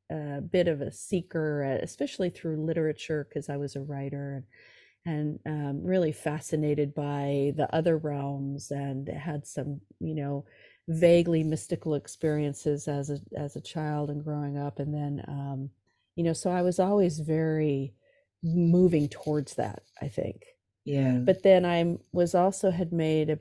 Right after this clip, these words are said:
Speaker 1: big commitment to be a creative person in my life. And so when I found drumming, suddenly I was in community. I was creating, I wasn't sitting in a room with a pencil and paper.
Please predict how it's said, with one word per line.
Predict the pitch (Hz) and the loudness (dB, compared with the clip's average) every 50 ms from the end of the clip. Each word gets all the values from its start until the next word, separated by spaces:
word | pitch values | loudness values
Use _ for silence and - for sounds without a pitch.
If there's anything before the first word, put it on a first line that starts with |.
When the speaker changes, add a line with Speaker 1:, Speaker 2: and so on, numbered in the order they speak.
| 165 | 0
Speaker 1:
big | 156 156 - | 0 0 0
commitment | - 180 185 233 311 - - 190 175 - | -6 -4 -2 -2 -2 -2 -2 -4 -4 -2
to | - 185 | -4 -4
be | - 180 170 165 160 160 160 156 | 0 2 2 2 4 4 4 2
a | 156 156 | 2 0
creative | - - - - 180 175 175 185 190 175 - - | -2 -6 -8 -4 0 2 4 4 4 2 0 -6
person | - - 190 247 277 - - 156 147 | -6 -4 -4 -4 -4 -4 -4 -4 -4
in | 147 147 147 | -2 -4 -4
my | 143 143 143 | -4 -6 -6
life. | 147 143 147 147 143 147 165 175 - - - - | -8 -8 -8 -8 -8 -6 -6 -8 -8 -12 -18 -6
And | - 165 165 165 160 165 165 | -2 0 2 2 0 0 -4
so | - - 175 165 | -4 -2 0 0
when | 165 170 160 | 0 0 -2
I | 156 160 | -2 -4
found | - - 170 160 151 151 | -4 -4 -4 -4 -4 -6
drumming, | - - 165 180 226 269 262 214 170 160 165 170 | -8 -6 -6 -4 -2 0 0 0 0 0 -2 -2
suddenly | - - - 196 214 208 202 190 180 | -4 -4 -4 -4 -2 -2 -2 -2 -2
I | 165 160 | 0 0
was | 160 160 156 156 - | 0 0 -2 -2 -4
in | - 170 165 165 160 160 160 156 - _ _ _ _ _ _ | -2 0 0 2 2 0 -2 -4 -6 _ _ _ _ _ _
community. | - 180 170 170 175 185 185 175 156 - 123 117 123 131 | -4 0 2 4 4 4 4 4 2 0 0 0 0 0
I | 135 139 | -2 0
was | 139 139 135 - | -2 -2 -4 -6
creating, | - - - 170 165 160 160 156 160 156 160 151 151 147 151 151 - _ _ _ - | -16 -14 -8 -4 0 2 2 2 4 4 4 4 4 2 0 -2 -6 _ _ _ 0
I | - | 2
wasn't | 160 175 180 170 160 - | 4 4 6 4 2 -2
sitting | - - - 165 165 160 156 156 | -6 -2 0 2 2 2 2 2
in | 151 143 | -2 -2
a | 147 143 139 139 | -2 -4 -4 -4
room | 139 156 160 156 156 151 | -2 -2 0 0 0 0
with | 147 139 - | -2 -4 -6
a | - | -8
pencil | 135 - - 170 160 - - 135 143 - | -10 -6 -4 -4 -4 -4 -6 -8 -8 -8
and | - - | -10 -6
paper. | - 214 208 - - - 123 147 160 | -4 -4 -4 -4 -4 -6 -6 -6 -8